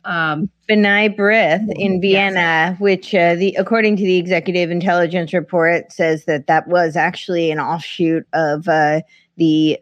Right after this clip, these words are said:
Speaker 2: M I five, British intelligence. So
Speaker 1: Makes sense.
Speaker 2: Yeah.
Speaker 1: Yeah.
Speaker 2: Can't
Speaker 1: Um,
Speaker 2: prove
Speaker 1: and
Speaker 2: that, but that's what was in that
Speaker 1: Theosophy,
Speaker 2: report. <laughs>
Speaker 1: we think a lot of Theosophy was also British intelligence. Um,
Speaker 2: Probably.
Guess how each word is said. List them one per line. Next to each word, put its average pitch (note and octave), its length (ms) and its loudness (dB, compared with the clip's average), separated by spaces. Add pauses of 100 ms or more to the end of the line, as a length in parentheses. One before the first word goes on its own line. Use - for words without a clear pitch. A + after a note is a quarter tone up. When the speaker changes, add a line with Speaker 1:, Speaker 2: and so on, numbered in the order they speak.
(120)
Speaker 2:
M E3+ 140 0
I D3 140 -2
five, C#3 440 -2 (380)
British B2+ 240 -6
intelligence. C#3+ 680 -6 (760)
So - 240 -10 (380)
Speaker 1:
Makes G3 340 -6
sense. A3 600 -2 (200)
Speaker 2:
Yeah. C#3+ 300 0
Speaker 1:
Yeah. A3 360 0
Speaker 2:
Can't - 200 -6
Speaker 1:
Um, A#3 320 2
Speaker 2:
prove A3 220 2
Speaker 1:
and A#3 80 -4
Speaker 2:
that, F3 180 2
but G3+ 80 2
that's G3+ 240 -2
what F#3+ 180 2
was G3+ 120 -4
in F#3+ 140 0
that E3+ 120 2
Speaker 1:
Theosophy, A#3 540 0 (100)
Speaker 2:
report. - 160 -2 (300)
<laughs> - 320 -20
Speaker 1:
we A3+ 180 -2
think C#4 240 0
a C4+ 60 0
lot G#3+ 200 2
of G3+ 140 -6
Theosophy F#3 640 -4
was F#3 160 -6
also F3+ 320 -4
British E3+ 360 -6
intelligence. D3+ 880 -8
Um, E3 280 -2
Speaker 2:
Probably. D#3 640 -2